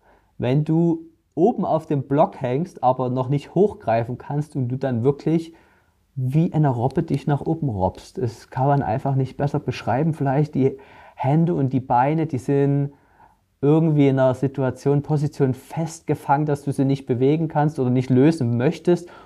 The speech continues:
Und du liegst dann mit dem Oberkörper auf der Platte auf und versuchst, dich durch eine robbenartige Bewegung irgendwie in eine stabilere Position nach oben zu bewegen,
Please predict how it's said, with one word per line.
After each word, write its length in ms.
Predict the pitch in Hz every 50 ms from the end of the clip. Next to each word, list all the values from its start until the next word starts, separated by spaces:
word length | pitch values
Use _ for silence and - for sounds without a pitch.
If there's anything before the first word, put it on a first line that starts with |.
| - - - -
Und 140 | 135 123 -
du 60 | 127
liegst 320 | 123 147 170 165 - -
dann 140 | 143 135 131
mit 140 | 131 131 -
dem 220 | 131 123 120 113 - - _
Oberkörper 720 | - 151 160 160 160 156 - - 147 131 - 127 - - _ _ _ -
auf 420 | - - - 175 190 190 - -
der 360 | - - 147 135 127 120 - - -
Platte 560 | - - 131 123 147 - - 175 170 160 -
auf 360 | - 90 120 165 185 190 190 - - - - - - - -
und 100 | - 123
versuchst, 640 | - - 131 - - - 165 170 170 160 - - 147
dich 180 | 135 135 -
durch 220 | - 135 135 131 -
eine 160 | 139 127 120
robbenartige 840 | 113 110 110 120 143 143 - 165 - 92 120 135 - 143 127 - 139
Bewegung 520 | 139 120 117 127 127 123 147 135 117 - -
irgendwie 420 | 160 180 214 202 196 165 156 156 151
in 60 | 147
eine 100 | 135 131
stabilere 580 | - - 131 - - 151 165 160 156 139 139
Position 500 | 127 - 147 131 - 123 - - 131 131
nach 180 | 127 123 113 -
oben 300 | 131 139 147 156 151 143
zu 120 | - -
bewegen, 600 | 120 - 120 110 113 117 127 131 135 135 135 135